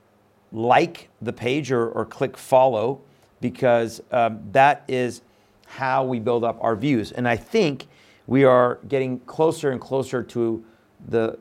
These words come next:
the thousand followers on this page. I know it's not a lot, but when we were kicked off of YouTube,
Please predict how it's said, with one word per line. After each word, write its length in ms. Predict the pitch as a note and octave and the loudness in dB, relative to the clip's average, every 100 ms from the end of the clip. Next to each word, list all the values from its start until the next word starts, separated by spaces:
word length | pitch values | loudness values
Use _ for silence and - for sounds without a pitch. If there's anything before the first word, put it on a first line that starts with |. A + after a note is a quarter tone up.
| G2 | -6
the 320 | A2+ A2+ A2 | -2 -2 -2
thousand 580 | - C#3 C#3+ C3 C3+ B2+ | 2 2 4 0 -4 -6
followers 540 | B2 A#2 A#2+ A#2 A#2 - | -2 0 2 0 -2 -6
on 240 | A#2 A2+ | -6 -2
this 220 | C3 F3 | 0 0
page. 400 | - B2 G2+ A#2+ | -2 -2 -2 -4
I 80 | A#2 | -6
know 140 | A#2+ | -6
it's 120 | B2+ C3+ | -6 -2
not 140 | B2 | 0
a 40 | |
lot, 380 | A#2+ A2+ A#2+ A#2 | 2 4 2 2
but 140 | B2 A2 | -4 -4
when 160 | A#2 | -4
we 80 | A#2 | -4
were 100 | A2 | -4
kicked 300 | A2 D3 - | -6 -8 -4
off 240 | C3 B2+ | -2 -2
of 80 | G#2+ | -6
YouTube, 580 | G#2 D3+ D#3 A#2+ A2 A2+ | -4 -4 -4 -4 -2 -4